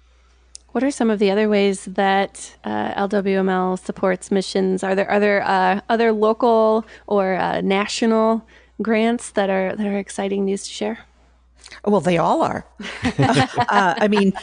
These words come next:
Speaker 2: I, I, it's hard to pick out just one grant, but really go to the L W M L website and click on missions. And the, and there's just so much, you know, if you, if, if you can once a month,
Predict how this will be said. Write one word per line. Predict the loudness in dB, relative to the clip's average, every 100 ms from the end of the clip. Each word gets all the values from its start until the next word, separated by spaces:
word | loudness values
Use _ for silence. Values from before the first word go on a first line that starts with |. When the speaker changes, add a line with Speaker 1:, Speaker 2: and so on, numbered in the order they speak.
| -6
Speaker 2:
I, | -2 0
I, | 0
it's | 0 0
hard | 2 0 0
to | -2
pick | -2 -2
out | 0 0 0
just | -2 0
one | 0 0
grant, | 0 0 0
but | -4 -6 -6 -8
really | -2 2 2 2 -2 -2
go | 2 4 2
to | 0 0 2 2 0
the | 0 2
L | 2
W | 0 0
M |
L | 2 2
website | 0 0 -2 -2
and | -4
click | -6 -2
on | 2 2
missions. | 2 0 -2 -2 -6 -14 -18 -18 -6
And | -2 0 0 -2 -4
the, | -4 -4 0
and | 0 0 -2 -8 -20 -20 -4
there's | 0 0
just | -2 -4 -4
so | 0 2
much, | 2 0 -4 -12 -10 -6
you | 0 2
know, | 2 2
if | 0 0 0
you, | -2 -2 _ -18 -18 -10 -2
if, | 0 0 -8 -16 -16 -2
if | -2 0
you | 0 0 0
can | -2 0 0 -2 -4 -6 -4
once | -2 0 0
a | 0
month, | 0 0 -4